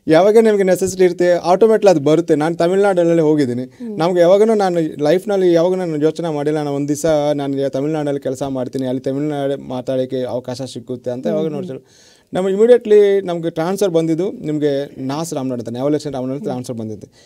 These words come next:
Speaker 1: Immediately ನಾನು ವಿಶಾಖಪಟ್ಟಣಂನಲ್ಲಿ ಒಂದು ತಮಿಳ್ ಟ್ಯೂಟರ್ ಹತ್ರ ಹೋಗಿದ್ದೀನಿ.
Speaker 2: ಓಕೆ.
Speaker 1: ಅಲ್ಲಿ ಹೋಗಿ ನಾನು ರಿಕ್ವೆಸ್ಟ್ ಮಾಡಿದೆ, "ನಮ್ಗೆ ಈ ಥರ ತಮಿಳ್ನಾಡು ಟ್ರಾನ್ಸ್‌ಫರ್ ಬಂದಿದ್ದು, ನಮ್ಗೆ ತಮಿಳ್ ಓದೋದಕ್ಕೆ ಬರೋದಿಲ್ಲ, ಮಾತಾಡೋದಕ್ಕೆ
Speaker 2: ಹ್ಮ್, ಹ್ಮ್,
Speaker 1: ಬರೋದಿಲ್ಲ,
Speaker 2: ಹ್ಮ್.
Speaker 1: ಸ್ವಲ್ಪ ನೀವು ಹೆಲ್ಪ್ ಮಾಡ್ತೀರಾ?" ಅಂತ.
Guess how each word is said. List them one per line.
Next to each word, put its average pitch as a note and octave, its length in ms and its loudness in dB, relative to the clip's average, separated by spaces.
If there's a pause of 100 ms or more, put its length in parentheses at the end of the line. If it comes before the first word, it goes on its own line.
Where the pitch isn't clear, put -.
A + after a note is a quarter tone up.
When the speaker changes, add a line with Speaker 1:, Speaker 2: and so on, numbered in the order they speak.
(160)
Speaker 1:
Immediately F3 400 -2
ನಾನು D3+ 360 -4
ವಿಶಾಖಪಟ್ಟಣಂನಲ್ಲಿ D3 840 -2
ಒಂದು E3+ 300 -2
ತಮಿಳ್ F3 400 2
ಟ್ಯೂಟರ್ E3+ 300 2
ಹತ್ರ C#3 400 -4
ಹೋಗಿದ್ದೀನಿ. A#2 520 -4
Speaker 2:
ಓಕೆ. F#3 500 -14
Speaker 1:
ಅಲ್ಲಿ C#3 160 -4
ಹೋಗಿ D#3+ 440 0
ನಾನು C3 220 -6
ರಿಕ್ವೆಸ್ಟ್ C#3+ 300 -4
ಮಾಡಿದೆ, B2 140 -6
"ನಮ್ಗೆ B2+ 160 -4
ಈ B2+ 40 -2
ಥರ C#3 280 -4
ತಮಿಳ್ನಾಡು C3+ 340 -6
ಟ್ರಾನ್ಸ್‌ಫರ್ B2 360 -10
ಬಂದಿದ್ದು, A#2 340 -8
ನಮ್ಗೆ B2+ 220 -10
ತಮಿಳ್ C3+ 320 -4
ಓದೋದಕ್ಕೆ B2 340 -4
ಬರೋದಿಲ್ಲ, A2+ 420 -6
ಮಾತಾಡೋದಕ್ಕೆ A2 460 -8
Speaker 2:
ಹ್ಮ್, F2+ 80 -8
ಹ್ಮ್, G2+ 80 -6
Speaker 1:
ಬರೋದಿಲ್ಲ, G2+ 320 -10
Speaker 2:
ಹ್ಮ್. F#3+ 480 -16
Speaker 1:
ಸ್ವಲ್ಪ C#3 260 -4
ನೀವು C#3+ 160 -2
ಹೆಲ್ಪ್ C3 220 -6
ಮಾಡ್ತೀರಾ?" A#2+ 300 -8
ಅಂತ. - 140 -14